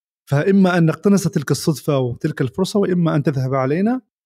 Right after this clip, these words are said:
وربما لن تأتي، لن تأتي مجددا. ولكن الأهم من ذلك هو التخطيط. بعد هذه الصدف، يعني خططت أني أدرس مثلا ماجستير العلاقات الدولية، خططت أني أدرس ماجستير الترجمة. الدكتوراه أيضا كان مخطط لها أن أنتقل من قطاع مالي،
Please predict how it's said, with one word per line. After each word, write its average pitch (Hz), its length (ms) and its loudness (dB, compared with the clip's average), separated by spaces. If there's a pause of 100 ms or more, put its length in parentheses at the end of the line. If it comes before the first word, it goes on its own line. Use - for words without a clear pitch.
(240)
وربما 165 340 0
لن 165 180 0
تأتي، 151 500 -6
لن 147 180 -4
تأتي 139 480 -6
مجددا. 123 760 -4 (420)
ولكن 190 360 0
الأهم 196 380 0
من 196 120 2
ذلك 208 220 2
هو 180 60 2
التخطيط. 131 440 -6
بعد 190 240 0
هذه 190 260 2
الصدف، 165 340 -2
يعني 131 140 -4
خططت - 420 -6
أني 151 140 0
أدرس 143 280 -2
مثلا 135 240 0
ماجستير 131 440 -2
العلاقات 131 400 -2
الدولية، 127 540 -4
خططت 165 380 -6
أني 147 160 0
أدرس 135 400 -6 (100)
ماجستير 131 440 -4
الترجمة. 127 520 -6 (340)
الدكتوراه 165 460 0
أيضا 165 220 2
كان 147 200 -2
مخطط 151 400 -4
لها 139 320 0
أن 135 180 -2 (360)
أنتقل 143 400 -2
من 127 460 0
قطاع 147 400 -2
مالي، 147 380 -2